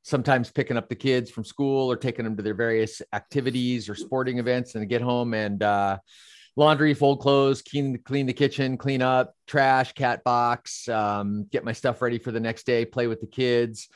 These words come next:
read with Dominic, play soccer, play basketball with them, like house soccer, house basketball, try to clean up a little bit of the madness,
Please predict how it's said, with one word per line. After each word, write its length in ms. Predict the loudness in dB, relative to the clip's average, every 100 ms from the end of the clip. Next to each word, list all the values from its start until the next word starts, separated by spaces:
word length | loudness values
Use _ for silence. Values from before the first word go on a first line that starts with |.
| _ -10
read 380 | -2 0 0 -2
with 120 | -2
Dominic, 540 | 0 0 2 0 0 -2
play 140 | -4
soccer, 540 | 0 2 2 0 -4 -2
play 180 | -4
basketball 600 | 0 0 -2 -4 0 0
with 120 | 0 -2
them, 340 | -2 -2 -2
like 160 | -4 0
house 260 | -2 0
soccer, 300 | -2 -2 -2
house 200 | -4 -4 -2
basketball, 760 | -4 -4 -6 -2 0 0 -2 _ _ -20 -20 _ 0
try 140 | 2
to 80 | 2
clean 320 | 0 2 2
up 200 | 2 0
a 40 |
little 160 | -2 -2
bit 120 | -2
of 40 | -2
the 60 |
madness, 800 | -2 0 2 0 0 -6 -8 -16